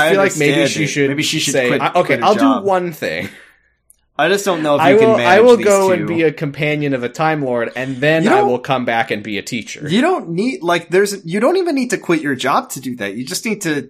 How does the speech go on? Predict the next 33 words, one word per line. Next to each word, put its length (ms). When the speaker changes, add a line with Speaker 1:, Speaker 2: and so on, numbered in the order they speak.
Speaker 1:
you 140
don't 140
even 120
need 120
to 80
take 220
a 40
leave 220
of 100
absence. 440
You 100
just 180
need 140
to 100
get 180
on 140
the 80
tardis 460
and 120
then 200
come 180
back 220
when 120
you're 120
ready. 480
Speaker 2:
Yeah, 460
the 180
idea 380
that 240
Clara 340
would 140
be 100
like, 220